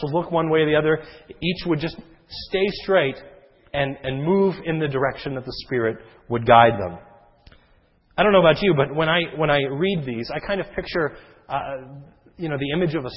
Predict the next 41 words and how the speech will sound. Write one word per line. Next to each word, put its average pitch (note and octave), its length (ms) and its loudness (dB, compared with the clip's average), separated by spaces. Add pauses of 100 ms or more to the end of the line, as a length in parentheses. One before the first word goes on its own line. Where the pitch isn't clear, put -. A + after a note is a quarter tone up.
soldier. C#3+ 420 -2 (800)
Um, A2 320 -12 (300)
a D3 60 -8
while D#3 260 2
back, D3+ 300 4
I D3 80 -2
got C#3+ 260 0
the C3 160 -10
chance C#3 220 -4
to D3 60 -6
go C#3 120 0
to C3+ 80 -2
Washington, C3 460 -2
D C#3+ 100 -6
C, C#3+ 220 -8
and, B2+ 160 -4 (340)
and A#2 220 -8
see, C#3+ 340 -4
uh, A#2+ 320 2
Arlington C#3 400 0
Cemetery C#3+ 720 0
and, G2+ 120 -4 (280)
and A#2 80 -14
see D3+ 100 -6
the, A#2 280 -2 (440)
uh, - 460 -6
the G#2+ 100 -6 (100)
Tomb F3+ 140 0
of D3+ 60 -2
the C#3 80 0
Unknown C#3+ 400 0
Soldier. E3+ 600 -2 (340)
And, B2 240 -4
and A#2+ 200 -4
there, C#3 440 2 (440)
there B2 140 0
are A2+ 40 2
guards C#3+ 520 6
that A2+ 240 -2
guard C3 360 4
that C3 260 6